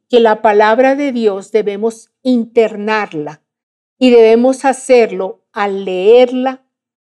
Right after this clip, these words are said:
debemos hacerla, hacerlo al repetirla. También podemos visualizar la palabra de Dios.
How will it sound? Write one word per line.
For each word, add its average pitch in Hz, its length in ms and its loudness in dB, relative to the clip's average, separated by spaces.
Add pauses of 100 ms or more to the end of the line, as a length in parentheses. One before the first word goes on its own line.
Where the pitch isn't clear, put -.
(140)
debemos 214 540 0
hacerla, 214 760 -4
hacerlo 202 640 -4
al 202 180 -4
repetirla. 233 1120 -6 (380)
También 262 600 0
podemos 285 680 0
visualizar 254 1400 -2
la 285 200 -4
palabra 240 560 0
de 247 200 0
Dios. 240 580 -4